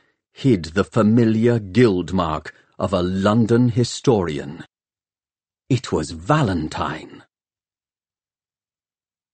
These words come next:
Chapter twenty-seven.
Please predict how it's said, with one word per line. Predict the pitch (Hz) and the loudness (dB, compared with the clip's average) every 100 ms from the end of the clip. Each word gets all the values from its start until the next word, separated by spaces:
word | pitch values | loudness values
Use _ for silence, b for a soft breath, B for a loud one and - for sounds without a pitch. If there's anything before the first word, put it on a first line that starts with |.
| _ _ _ _ _ _ _ _ _ _ _ _ - | _ _ _ _ _ _ _ _ _ _ _ _ -4
Chapter | 127 127 - | 0 0 0
twenty-seven. | 143 147 117 120 - 110 82 - | -2 2 0 0 -2 -2 -4 -8